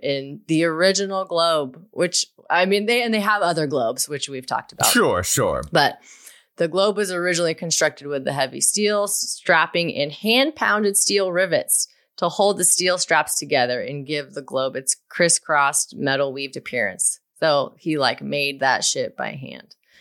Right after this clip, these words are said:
Speaker 2: Oh, yeah.
Speaker 1: Uh, wild. Wild.
Speaker 2: And I feel like the stuff they made in the past, they made a lot more, like, to last a lifetime. And then at a certain point, they realized, "Hey, if we make this stuff this good, people won't buy new ones.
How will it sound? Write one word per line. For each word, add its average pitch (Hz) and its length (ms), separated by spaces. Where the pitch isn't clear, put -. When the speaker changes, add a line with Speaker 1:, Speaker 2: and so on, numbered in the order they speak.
Speaker 2:
Oh, 107 200
yeah. 90 360
Speaker 1:
Uh, 104 400
wild. 95 500
Wild. 143 160
Speaker 2:
And 143 80
I 160 40
feel 370 140
like 349 160
the 139 80
stuff 135 380
they 117 180
made 107 240
in 98 100
the 95 80
past, 92 460
they 90 140
made 90 240
a 90 80
lot 85 400
more, 80 520
like, 82 460
to 123 100
last 95 340
a 98 60
lifetime. 87 480
And 92 80
then 95 80
at 95 100
a 98 60
certain 131 380
point, 110 400
they 120 140
realized, 113 400
"Hey, 147 180
if 107 100
we 147 120
make 202 260
this 156 140
stuff 139 240
this 107 180
good, 92 520
people 123 240
won't 123 260
buy 101 300
new 95 300
ones. - 580